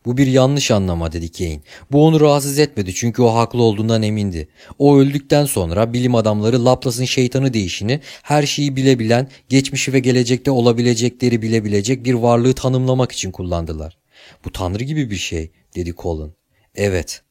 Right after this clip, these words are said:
dedi Kane düşünceli bir şekilde. "Onun gibi bir şey." Kane tüm bunları kısaca anlatırken Nava'da bacağını kıpırdatmamasını sağlayacak önlemler alıyordu. Kane konuşmayı kesince bir süre ikiz de sessizliği bozmadı.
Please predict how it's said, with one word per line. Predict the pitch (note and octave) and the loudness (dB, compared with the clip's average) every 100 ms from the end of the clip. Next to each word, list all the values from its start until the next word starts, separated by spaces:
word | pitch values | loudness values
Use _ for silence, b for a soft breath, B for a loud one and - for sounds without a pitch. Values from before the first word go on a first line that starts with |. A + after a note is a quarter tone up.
| _ | _
dedi | F2 E2+ | -10 -10
Kane | E2+ F#2 F2 | -10 -8 -8
düşünceli | E2 - F2 E2+ | -8 -10 -8 -8
bir | E2 | -8
şekilde. | - E2 F2+ D#2+ D2+ _ _ | -10 -12 -12 -12 -12 _ _
"Onun | - F#2+ F#2+ | -6 -2 -2
gibi | F2 E2 D#2 | -4 -6 -8
bir | |
şey." | D#2 - E2+ _ _ _ _ b b b b - | -10 -12 -16 _ _ _ _ b b b b -2
Kane | F3 A3 | 4 4
tüm | A3+ F3 B2+ | 4 2 2
bunları | B2 A#2 A#2+ | 4 4 2
kısaca | - C3 A2+ | 2 2 2
anlatırken | A2 A2+ A2+ A2+ G2+ G#2+ G#2+ | 2 2 0 -2 0 -2 0
Nava'da | A#2+ A2+ G#2+ G#2+ | 0 2 2 2
bacağını | G#2+ G#2 G#2+ | 2 2 -2
kıpırdatmamasını | G2+ - G#2+ A2 - G2+ F#2+ G2 | -4 -4 2 2 2 -4 -4 -6
sağlayacak | F#2+ G2 F#2+ F#2+ G2 G#2+ | -4 -2 -2 -2 -2 -4
önlemler | G2 F#2+ F#2+ F#2 | -4 -2 -4 -2
alıyordu. | F2 E2 E2 D#2+ D#2+ D#2+ _ B B B - | -4 -4 -4 -6 -8 -12 _ B B B -4
Kane | B2 C3 | 0 0
konuşmayı | B2+ G#2+ G2+ G#2+ G2+ | 0 -2 -2 -2 -2
kesince | G#2+ - B2+ F#2+ A#2 B B | -4 -4 -4 0 -2 B B
bir | D#3+ | -2
süre | D3 - B2 | 0 0 0
ikiz | A#2 A#2+ A2 | 0 -4 -4
de | |
sessizliği | A#2 A2 G2 G#2 G2 G#2+ | -4 -4 -6 -6 -4 -4
bozmadı. | G#2 G2 F2+ E2+ D#2+ D#2+ | 0 0 -2 -6 -8 -12